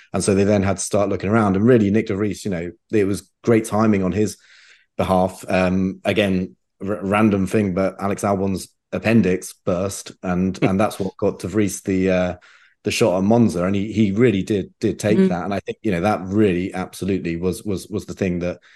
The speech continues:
Speaker 1: got him into that drive. If Daniel had been a serious contender at that point, um, and had been willing to take the drive of AlphaTauri, then I think AlphaTauri would have absolutely taken him. But, um, Daniel at that stage, uh,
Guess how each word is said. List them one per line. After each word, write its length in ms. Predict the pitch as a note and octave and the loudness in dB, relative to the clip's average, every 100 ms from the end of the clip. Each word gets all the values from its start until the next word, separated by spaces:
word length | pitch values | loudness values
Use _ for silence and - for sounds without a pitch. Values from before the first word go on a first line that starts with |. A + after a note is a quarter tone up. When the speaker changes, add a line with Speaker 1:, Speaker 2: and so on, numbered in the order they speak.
| - _ | -20 _
Speaker 1:
got 220 | G2 E2+ | -2 0
him 140 | G2 F#2+ | 0 0
into 180 | F#2 F2+ | -2 -4
that 200 | E2+ - | -4 2
drive. 420 | A2+ F2 E2+ - | 2 4 0 0
If 240 | C3 A#2+ - | 2 2 4
Daniel 320 | A#2 A2+ G2+ | 4 6 4
had 160 | G2 E2+ | 0 -2
been 300 | G2+ F#2+ F#2 | -2 0 -2
a 100 | - | -4
serious 340 | - G2 F#2 | 0 0 -2
contender 400 | F#2+ F2+ G#2+ E2+ | -6 -4 -4 -4
at 80 | E2 | -6
that 220 | G#2 - | -8 -10
point, 260 | E2+ E2+ E2 - - _ - | -10 -10 -12 -20 -20 _ -4
um, 300 | F#2 F2+ F2+ | -2 -2 -2
and 140 | E2+ | -2
had 100 | F#2 | -2
been 220 | E2+ F#2 | -2 2
willing 300 | G2 G#2+ F#2 F2+ | 4 4 4 0
to 260 | F2+ D#2+ - | -2 -4 -4
take 380 | F2 E2+ E2 - _ _ | -2 -2 -4 -16 _ _
the 80 | F#2 | -8
drive 280 | F2+ F2 D#2 | -4 -4 -4
of 20 | |
AlphaTauri, 520 | E2+ - F2 E2+ E2+ | -6 -6 -4 -2 -2
then 280 | F2 F2+ E2+ _ _ _ | -2 -2 -4 _ _ _
I 80 | - | -8
think 200 | - F#2+ | -4 -4
AlphaTauri 380 | E2+ - F#2 F2+ | -4 -4 -2 0
would 100 | F2 | 0
have 80 | F#2+ | -2
absolutely 240 | - E2+ | -4 0
taken 220 | G#2+ G#2+ | 0 0
him. 160 | E2 D#2 | -4 0
But, 300 | - F2 F2 - _ - _ - | 2 2 0 -6 _ -20 _ -2
um, 300 | F#2+ F#2 F#2 | 0 2 2
Daniel 340 | A2 G#2 G2 | 2 2 2
at 120 | F#2 E2 | 2 2
that 180 | B2 | 0
stage, 680 | - - D2 D#2+ G2 - - _ - | -2 -8 -8 -6 -8 -10 -16 _ -2
uh, 440 | F2+ F2 F2 | 2 2 2